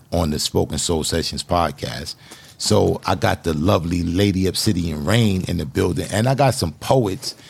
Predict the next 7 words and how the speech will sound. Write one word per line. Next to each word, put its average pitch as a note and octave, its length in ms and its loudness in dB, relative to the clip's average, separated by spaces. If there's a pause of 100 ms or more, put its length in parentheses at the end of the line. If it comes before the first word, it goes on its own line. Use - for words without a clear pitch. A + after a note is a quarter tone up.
(300)
you G2 180 2
know, G2+ 340 2
down G#2 600 2 (520)
on G#2 340 2 (220)
in G2 100 -2
the G2 100 -2
stage, C3+ 680 0